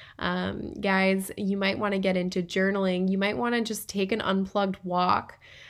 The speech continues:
Um, you may want to, um, do something that you did when you were a little kid, like, uh, toss a baseball around or go golfing or something just a little bit more playful and soft, right? You don't always have to,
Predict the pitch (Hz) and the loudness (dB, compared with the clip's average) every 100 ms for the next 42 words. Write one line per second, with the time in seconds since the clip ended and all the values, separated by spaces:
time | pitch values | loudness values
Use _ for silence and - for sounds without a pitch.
0 | - - 185 113 110 - 196 202 196 190 | -8 2 4 4 0 -4 -2 0 2 2
1 | 196 196 196 - - 208 196 196 196 196 | 2 0 -2 -4 -2 0 0 0 -2 -2
2 | - 190 190 202 202 185 240 262 247 247 | -4 -6 -6 -6 -4 -2 -2 0 -2 0
3 | 240 233 226 208 208 208 208 202 202 202 | -2 -2 0 2 2 2 0 0 0 0
4 | 196 190 214 214 202 190 185 185 - - | -2 -2 0 2 2 2 2 0 -6 -20
5 | - - 196 190 208 233 226 226 220 226 | -12 0 2 2 2 2 2 2 0 2
6 | 208 202 196 185 185 180 175 180 180 175 | 2 4 4 2 2 0 0 0 0 0
7 | 180 254 240 214 208 196 175 175 190 294 | 2 4 6 4 4 2 0 2 0 2
8 | 320 359 330 294 254 233 240 233 214 208 | 2 4 2 2 0 2 2 0 0 2
9 | 208 202 196 - - - - 208 214 - | 4 2 -2 -12 -20 -12 -2 0 0 2
10 | 208 202 196 190 185 - 180 175 - - | 4 4 4 2 0 0 2 4 2 0
11 | - 196 190 190 - - 196 190 185 190 | -8 -2 0 0 -2 -4 -2 2 2 2
12 | 190 185 185 - 190 180 180 | 0 -2 -2 -2 -2 0 -2